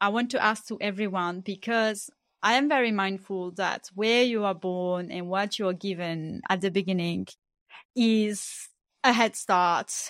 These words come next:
And so I want people to reflect. Can you, can you reflect on this privilege that made your journey somehow easier than for other people? What is luck and what is hard work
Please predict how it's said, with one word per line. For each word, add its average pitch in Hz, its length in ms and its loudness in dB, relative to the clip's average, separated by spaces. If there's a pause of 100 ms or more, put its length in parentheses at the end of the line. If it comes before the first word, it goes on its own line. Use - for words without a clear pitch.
(100)
And 208 160 -6
so 254 140 -2
I 240 100 6
want 302 500 2 (100)
people 226 340 -6
to 202 120 -12
reflect. 190 520 -6 (100)
Can 320 200 4
you, 330 140 4
can 311 180 0
you 359 140 4
reflect 247 380 0
on 214 100 2
this 202 160 -4
privilege 214 440 -4
that 190 120 0
made 202 240 0
your 196 120 -2
journey 196 360 -2
somehow 214 460 0
easier 247 460 0
than 226 180 0
for 190 200 0
other 202 160 -2
people? 233 640 -2 (320)
What 226 320 2
is 208 160 -2
luck 202 380 2
and 196 120 -2
what 190 160 0
is 175 120 -4
hard 190 380 -2
work 180 460 -2